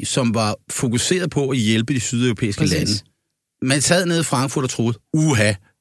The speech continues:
Speaker 1: den her krise, den kommer til at ramme de sydeuropæiske lande hårdt." Og det gjorde den jo også initialt. Altså, Italien var jo meget, meget hårdt coronaramt og nedlukningsramt, og man var længe om at lukke op og alt muligt andet. Så Italien slogs jo initialt i den her krise.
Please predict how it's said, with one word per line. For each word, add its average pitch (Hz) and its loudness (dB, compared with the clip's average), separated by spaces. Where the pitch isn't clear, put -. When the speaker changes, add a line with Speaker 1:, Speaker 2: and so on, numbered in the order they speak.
Speaker 1:
den 165 2
her 165 2
krise, 127 0
den 143 0
kommer 135 0
til 143 0
at 110 -2
ramme 107 -2
de 120 -4
sydeuropæiske 127 -2
lande 87 -4
hårdt." - -12
Og 135 0
det 156 0
gjorde 147 2
den 180 -2
jo 117 0
også 123 0
initialt. 120 -2
Altså, 113 0
Italien 143 2
var 143 2
jo 117 0
meget, 113 0
meget 104 0
hårdt 123 -2
coronaramt 117 -2
og 101 -2
nedlukningsramt, 123 -2
og 104 -2
man 101 -2
var 98 -2
længe 117 0
om 120 0
at 113 -2
lukke 90 -4
op 131 -2
og 127 0
alt 110 0
muligt 98 0
andet. 151 0
Så 131 0
Italien 160 2
slogs 170 0
jo 123 0
initialt 131 0
i 175 -2
den 131 0
her 123 0
krise. 113 -4